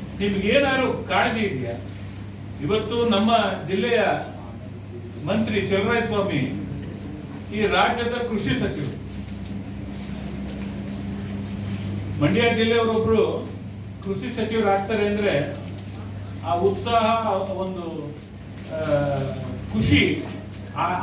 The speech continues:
ಆದಂತ ದಿವಸದಲ್ಲಿ ಜನಕ್ಕಿತ್ತಲ್ಲ, ಅದು ಇವತ್ತು ಇಡೀ ಶಾಪ ಆಗ್ತಾ ಇದಾರಲ್ಲ. ಸ್ವಲ್ಪನಾದ್ರೂ ನಿಮ್ಗೆ ಸ್ವಾಭಿಮಾನ ಅನ್ನೋದು ಬೇಡವಾ? ನೀವು ನಮ್ಮ ಜಿಲ್ಲೆಯಲ್ಲಿ ಹುಟ್ಟಿದ್ದೀರಾ.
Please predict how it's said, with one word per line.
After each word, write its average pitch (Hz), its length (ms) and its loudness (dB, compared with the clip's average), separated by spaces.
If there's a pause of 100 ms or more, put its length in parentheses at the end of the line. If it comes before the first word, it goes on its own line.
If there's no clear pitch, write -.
ಆದಂತ 233 500 0
ದಿವಸದಲ್ಲಿ 226 440 0
ಜನಕ್ಕಿತ್ತಲ್ಲ, 196 680 0 (1160)
ಅದು 226 240 4
ಇವತ್ತು 214 600 4
ಇಡೀ 294 400 6
ಶಾಪ - 260 6
ಆಗ್ತಾ - 280 0
ಇದಾರಲ್ಲ. 160 560 0 (1160)
ಸ್ವಲ್ಪನಾದ್ರೂ 240 600 4
ನಿಮ್ಗೆ 175 520 0 (720)
ಸ್ವಾಭಿಮಾನ 202 500 2
ಅನ್ನೋದು 160 280 2
ಬೇಡವಾ? 127 420 -2 (580)
ನೀವು 180 160 -2
ನಮ್ಮ 175 220 0
ಜಿಲ್ಲೆಯಲ್ಲಿ 202 360 6
ಹುಟ್ಟಿದ್ದೀರಾ. 175 480 4